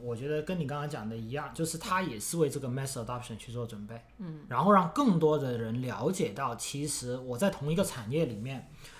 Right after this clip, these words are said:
Speaker 1: 现在已经有的一条很完整、很成熟的产业链，如果套上了，呃，无论你说是Web三还是区块链这么技术之后，是不是能有更，或者给说，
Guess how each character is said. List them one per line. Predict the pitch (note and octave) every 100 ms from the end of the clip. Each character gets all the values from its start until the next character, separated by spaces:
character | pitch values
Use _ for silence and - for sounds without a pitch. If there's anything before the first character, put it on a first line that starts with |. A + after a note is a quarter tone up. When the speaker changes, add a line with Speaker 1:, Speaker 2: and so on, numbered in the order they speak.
| -
Speaker 1:
现 | - A3+
在 | G#3 E3
已 | C3
经 | A#2+ F#3+
有 | D#3+
的 | B2+
一 | C3+
条 | C3+
很 | C3+ B2+
完 | A2+ G#2+ D3+
整、 | E3 B2+
很 | G#2 - - B2 A2+ G#2+
成 | - B2+ D#3
熟 | F3+
的 | D#3+
产 | A#2+ A2+
业 | D3+
链， | F3 C3
如 | A2+ C3+ A3+
果 | G#3 A#2+
套 | - B3 A#3+ C3+
上 | - F#3 D3
了， | B2+ A2+ G2+ - - -
呃， | F2+ - -
无 | C#3
论 | D3+
你 | A#2
说 | A#2+
是 | B2+
Web | C3+
三 | A#2 C#3+
还 | A#2
是 | C3
区 | B2+ D#3+
块 | F3
链 | D3+
这 | D3+
么 | C3+
技 | A2+ F3+
术 | - C#3+ A#2+ C3 - -
之 | -
后， | F#3 C4+ - - - -
是 | - - C4+
不 | G3
是 | F3 - G3+
能 | C#3 C#3+
有 | B2
更， | - A3 D3 - - - - D#3
或 | C#3+ G#3
者 | C#3
给 | A#2+ G#2+
说， | C#3+